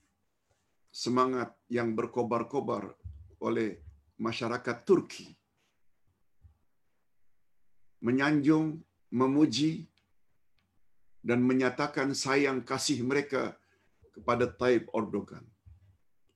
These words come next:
Nanti kalau memungkinkan Ustaz masukkan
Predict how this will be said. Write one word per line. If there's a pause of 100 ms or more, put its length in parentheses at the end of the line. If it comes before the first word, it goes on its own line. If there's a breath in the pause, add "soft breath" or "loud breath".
(160)
Nanti (720)
kalau
memungkinkan
Ustaz
masukkan